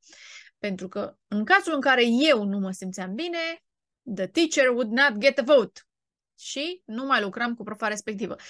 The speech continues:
Bafta mea este că am avut, uh,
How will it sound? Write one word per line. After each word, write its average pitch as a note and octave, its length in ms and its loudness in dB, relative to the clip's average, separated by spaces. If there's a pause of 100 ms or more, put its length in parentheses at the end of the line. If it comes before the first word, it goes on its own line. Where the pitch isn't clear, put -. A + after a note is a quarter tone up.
(420)
Bafta C4+ 420 4
mea C4+ 200 4
este C#4 420 2
că C4+ 100 0
am B3 160 2
avut, A#3 440 -4
uh, A3 300 -4